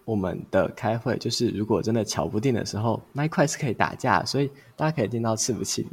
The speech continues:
然后拿刀、拿剑、拿枪，可以，哎，哎，不是，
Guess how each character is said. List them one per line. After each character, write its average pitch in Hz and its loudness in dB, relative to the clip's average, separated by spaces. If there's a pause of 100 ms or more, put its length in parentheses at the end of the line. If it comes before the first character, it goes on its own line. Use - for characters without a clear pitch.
(160)
然 95 -2
后 101 0 (100)
拿 95 -4
刀、 95 4
拿 90 -4
剑、 90 -2
拿 82 -4
枪， - -6 (160)
可 - -6
以， 90 -2 (140)
哎， 95 -4 (220)
哎， 123 4
不 104 2
是， 123 4